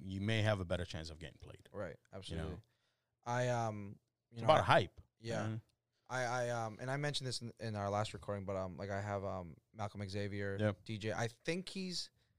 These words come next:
Speaker 2: P D at his station.
Speaker 1: Yeah.
Speaker 2: I'm not sure, but I know he's up there.
Speaker 1: Yep.
Speaker 2: Um, and so, uh, everyone check out Malcolm Xavier. Um, he's a big D J in,
Speaker 1: Yeah.
Speaker 2: in D C. Um, and I played with him a few times. He's brought me down. I brought him up here.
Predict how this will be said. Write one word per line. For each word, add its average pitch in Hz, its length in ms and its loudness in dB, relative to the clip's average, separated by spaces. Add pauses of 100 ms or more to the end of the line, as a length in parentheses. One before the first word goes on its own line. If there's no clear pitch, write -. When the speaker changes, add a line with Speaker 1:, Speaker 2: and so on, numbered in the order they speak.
(180)
Speaker 2:
P 160 220 -2
D 156 240 0
at 143 100 4
his 147 160 -2
station. 147 480 -4
Speaker 1:
Yeah. 113 160 6
Speaker 2:
I'm 117 80 -6
not 127 160 -2
sure, 131 400 -2 (540)
but 117 80 0
I 117 80 4
know 123 160 2
he's 117 200 -2
up 113 160 0
there. 110 300 0 (220)
Speaker 1:
Yep. 107 120 6
Speaker 2:
Um, 101 200 -2
and 110 200 -2
so, 101 440 -2
uh, 98 240 -2 (180)
everyone 110 220 0
check 113 140 2
out 107 100 2
Malcolm 110 340 2
Xavier. 107 540 2
Um, 101 200 -2
he's 101 200 -4
a 101 260 -2 (420)
big 117 180 2
D 120 160 2
J 120 360 6
in, 110 80 4
Speaker 1:
Yeah. 104 140 6
Speaker 2:
in 117 120 0
D 110 180 -2
C. 120 440 2
Um, 104 400 -2
and 101 240 -6
I 98 140 -6
played 110 200 -2
with 107 120 -2
him 107 100 -2
a 98 60 -4
few 98 120 -10
times. 104 340 0
He's 104 120 -4
brought 101 200 -2
me 101 80 -4
down. 101 260 -4
I 104 40 -2
brought 101 220 -4
him 104 100 -2
up 110 200 0 (560)
here. 110 440 0